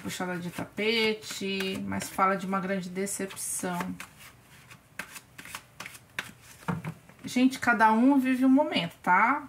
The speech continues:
Pode ser que vocês já tenham vivido há muito tempo, estejam vivendo isso agora. Ó, dez de paus.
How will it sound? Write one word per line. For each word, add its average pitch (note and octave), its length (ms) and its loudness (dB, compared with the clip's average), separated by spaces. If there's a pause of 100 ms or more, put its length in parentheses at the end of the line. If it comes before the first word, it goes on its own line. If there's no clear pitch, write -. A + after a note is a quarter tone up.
(120)
Pode - 180 -8
ser - 120 -8
que - 120 -12
vocês F3 280 -6
já E3+ 100 -4
tenham G3 320 -4
vivido F#3 320 -6
há E3 60 -4
muito E3 220 -6
tempo, G3 420 -6
estejam F3+ 420 -4
vivendo F3+ 280 -4
isso F3 200 -6
agora. F3+ 720 -2 (1120)
Ó, - 260 -4
dez A#3 440 2
de C4+ 80 -2
paus. F#3+ 960 2